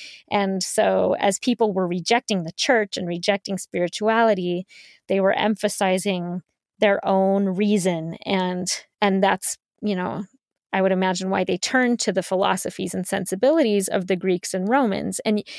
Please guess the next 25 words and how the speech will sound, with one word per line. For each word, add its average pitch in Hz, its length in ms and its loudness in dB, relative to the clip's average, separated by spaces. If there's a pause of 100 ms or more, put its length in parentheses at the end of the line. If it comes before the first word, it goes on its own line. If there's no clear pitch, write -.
(280)
you 240 120 4
can - 180 0
even 214 320 2
see 226 300 0
it 214 120 2
actually 208 420 0
in 214 140 4
the 202 80 4
architecture - 680 -2
of 185 160 -2
the 175 80 -4
time. - 400 -4
If - 200 -4
you 202 120 -4
think 214 240 -2
of, 196 320 2 (480)
um, 190 380 0 (120)
Thomas 208 380 0
Jefferson's 190 760 -2
Monticello 214 1040 2 (340)
or 190 200 2
the 170 120 -2
White 233 340 2
House, 208 840 2
that, 202 300 0